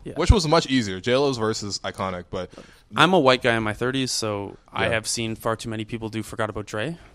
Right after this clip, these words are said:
Speaker 2: Oh, yeah.
Speaker 1: The
Speaker 2: I,
Speaker 1: only
Speaker 2: I,
Speaker 1: rap
Speaker 2: I,
Speaker 1: verse any white guy can do.
Speaker 2: I thought you were gonna say Lose Yourself.
Speaker 1: Yeah, probably
Speaker 2: Probably,
Speaker 1: that too.
Speaker 2: probably seen that one as
Speaker 1: Yeah.
Speaker 2: well. So, yeah, listen to your new podcast, Mike.
Speaker 1: Yeah.
Speaker 2: Seriously, it's, uh,
Speaker 1: Columbia
Speaker 2: it's
Speaker 1: House Party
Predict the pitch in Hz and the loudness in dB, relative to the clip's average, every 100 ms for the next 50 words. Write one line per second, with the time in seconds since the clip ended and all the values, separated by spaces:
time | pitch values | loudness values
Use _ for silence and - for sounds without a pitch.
0 | - - 127 123 120 123 113 123 120 117 | -8 8 10 12 8 6 6 6 4 8
1 | 113 107 120 113 120 113 113 123 120 127 | 6 6 2 2 0 2 2 0 0 -2
2 | 151 196 - 143 135 117 110 104 117 135 | -2 -6 0 2 4 2 0 0 0 -2
3 | 113 87 87 - - - - - 123 - | -4 -6 -10 -14 -20 -20 -18 -12 -12 -12
4 | - 135 135 120 120 - 110 131 185 - | -10 0 2 4 0 -4 4 8 8 8
5 | 156 127 113 110 113 104 110 - - - | 6 4 0 0 -2 -2 -4 -6 -10 -20
6 | _ - - 95 - - - - - - | _ -14 -8 -8 -10 -16 -18 -16 0 10
7 | 214 175 247 220 214 202 190 240 92 196 | 10 10 6 0 0 0 -2 -4 -6 -6
8 | 202 202 139 143 90 87 101 - 98 95 | -2 0 0 -2 -4 -4 -4 0 2 2
9 | 92 90 87 160 175 165 151 120 113 | 0 0 2 2 4 4 2 -2 -6